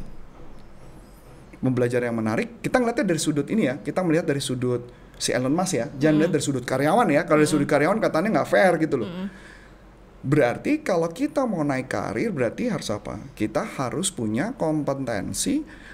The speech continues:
Speaker 1: yang sampai tidak bisa di-replaceable sama orang lain.
Speaker 2: Oke.
Speaker 1: Kalau sampai masih bisa di-replaceable sama orang lain, maka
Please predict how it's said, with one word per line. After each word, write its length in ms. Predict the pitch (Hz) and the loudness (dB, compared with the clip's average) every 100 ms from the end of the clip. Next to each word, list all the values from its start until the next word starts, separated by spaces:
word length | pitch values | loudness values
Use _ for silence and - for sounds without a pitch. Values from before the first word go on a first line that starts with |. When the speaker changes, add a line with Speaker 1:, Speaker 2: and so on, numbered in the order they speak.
| - | -2
Speaker 1:
yang 300 | 165 254 269 | 2 2 2
sampai 500 | 190 139 135 240 262 | 0 -2 -2 -2 -2
tidak 400 | 226 160 147 139 | -2 0 2 2
bisa 160 | 131 | 0
di-replaceable 960 | 220 170 156 156 156 139 127 107 143 226 | 0 0 -2 -2 -2 -2 -4 0 0 0
sama 260 | 220 185 180 | -2 0 0
orang 160 | 180 180 | -2 -2
lain. 200 | 156 98 98 - - - - - - - - - - - - - - - | -2 -2 -8 -18 -20 -20 -20 -20 -20 -20 -20 -20 -20 -20 -20 -20 -20 -14
Speaker 2:
Oke. 560 | 196 180 180 170 165 180 - - | -12 -10 -8 -8 -8 -12 -18 -6
Speaker 1:
Kalau 240 | - 151 | 2 4
sampai 400 | 165 196 254 311 | 4 -2 -2 -2
masih 240 | 240 196 190 | 0 0 0
bisa 240 | 160 165 | 2 2
di-replaceable 640 | 156 151 151 143 147 131 127 | 2 0 0 -2 0 0 0
sama 240 | 123 120 | 0 0
orang 240 | 110 110 | 0 0
lain, 240 | 202 165 190 - | 0 0 -4 -2
maka 560 | 175 240 269 147 175 | 2 2 2 0 0